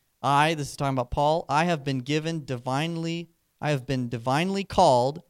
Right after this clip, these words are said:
as an apostle to preach this revelation.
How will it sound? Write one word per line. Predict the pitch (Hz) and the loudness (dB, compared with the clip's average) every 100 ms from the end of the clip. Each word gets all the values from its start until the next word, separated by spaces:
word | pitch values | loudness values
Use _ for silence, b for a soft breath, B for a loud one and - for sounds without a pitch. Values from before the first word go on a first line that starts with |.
| _ - | _ -4
as | 127 | -2
an | 139 | -2
apostle | - 160 165 - 190 185 _ _ | 0 2 2 0 -4 -4 _ _
to | 151 | -8
preach | - - 185 185 - - - _ | -2 2 2 0 -6 -12 -16 _
this | 127 156 180 - - _ - | 2 4 6 4 -6 _ 2
revelation. | 151 165 160 165 151 - 120 95 | 4 6 4 2 2 -2 -6 -6